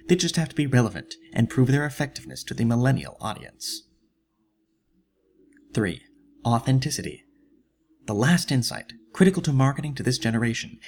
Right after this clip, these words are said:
is accepting that it has more choices than any other.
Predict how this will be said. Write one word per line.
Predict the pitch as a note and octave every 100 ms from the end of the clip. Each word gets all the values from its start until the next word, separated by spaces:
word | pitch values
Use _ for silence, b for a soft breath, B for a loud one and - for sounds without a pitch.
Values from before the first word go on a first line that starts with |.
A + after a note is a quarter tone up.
| B
is | -
accepting | C3+ C#3 - F3 F3
that | D#3+
it | -
has | - C3 A#2
more | A2+
choices | B2 - E2 - -
than | - A#2 -
any | A#2 A2+ -
other. | B2 - -